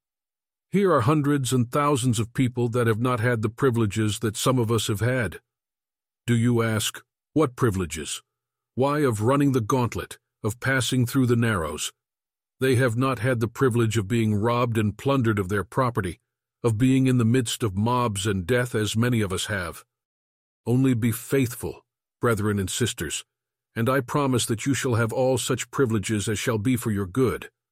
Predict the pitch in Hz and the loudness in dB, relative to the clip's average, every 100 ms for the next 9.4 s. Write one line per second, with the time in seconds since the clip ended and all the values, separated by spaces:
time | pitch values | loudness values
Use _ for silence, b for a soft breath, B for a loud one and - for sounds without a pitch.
0 | _ _ _ _ _ _ 123 135 170 147 | _ _ _ _ _ _ 0 2 2 2
1 | 139 123 117 110 - 147 135 101 85 - | 0 0 -2 -2 -2 0 2 2 -2 -4
2 | 98 95 127 135 92 - - _ - 110 | -2 0 2 2 -2 -6 -14 _ -10 -4
3 | 120 107 123 117 120 135 107 123 113 - | -2 0 2 2 0 0 0 0 -2 -2
4 | 110 123 117 104 117 101 98 - 127 - | -4 -2 0 0 -2 -2 -4 -2 -2 -2
5 | 73 - - _ _ _ - 135 131 135 | -8 -12 -14 _ _ _ -2 2 4 2
6 | 113 107 143 131 117 123 113 104 - 123 | 0 2 2 2 0 0 0 0 0 0
7 | 120 117 110 110 120 110 107 113 117 110 | 2 2 2 2 2 4 2 2 2 2
8 | 110 120 101 82 - _ _ - 110 - | 2 2 2 -2 -6 _ _ -4 -2 -2
9 | - 143 123 - | 0 0 0 -6